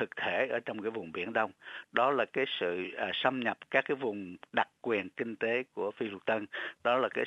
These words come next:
sự bảo vệ cái ngư trường truyền thống của Phi Luật Tân, vân vân.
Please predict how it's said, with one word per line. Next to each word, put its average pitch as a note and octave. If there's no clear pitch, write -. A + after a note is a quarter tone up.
sự F#2+
bảo G2+
vệ G2+
cái B2+
ngư A2+
trường G2
truyền F2+
thống A#2
của A2+
Phi G#2
Luật -
Tân, G#2+
vân A2+
vân. A2+